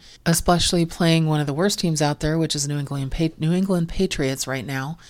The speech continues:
And, you know, I know that they've got a similar record as Arizona, so this could be another trap game for us, but we've got Mitch Trubisky, that's already been named the starter, and we have a short week, so it's Thursday Night Football.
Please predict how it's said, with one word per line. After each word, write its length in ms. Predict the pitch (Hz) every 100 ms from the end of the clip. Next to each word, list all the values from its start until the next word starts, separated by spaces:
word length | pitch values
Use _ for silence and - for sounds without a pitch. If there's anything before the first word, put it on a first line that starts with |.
| - - -
And, 480 | 147 143 139 135 147
you 120 | 151
know, 80 | 147
I 100 | 135
know 220 | 139 147
that 260 | 151 151 151
they've 240 | 143 143
got 160 | 143 147
a 40 | 147
similar 320 | 160 151 143
record 360 | 139 147 151
as 360 | 151 139 139 131
Arizona, 480 | 135 139 151 156 175
so 120 | -
this 140 | 139
could 140 | - 156
be 100 | 156
another 220 | 151 147
trap 320 | - 156 147
game 180 | - 143
for 160 | - 139
us, 160 | 147
but 140 | - 131
we've 140 | 135
got 200 | 131 135
Mitch 220 | 151 156
Trubisky, 520 | - 156 151 - 160
that's 320 | 147 135 - 127
already 300 | 135 143 143
been 180 | 147
named 180 | 143 143
the 60 | 143
starter, 480 | - 139 139 143 160 - - - - -
and 320 | 156 151 147
we 100 | 147
have 100 | 156
a 40 |
short 260 | 147 165 143
week, 320 | 160 156 -
so 180 | - -
it's 140 | 131
Thursday 320 | - 147 139 147
Night 220 | 147 139
Football. 540 | 170 165 170 160 165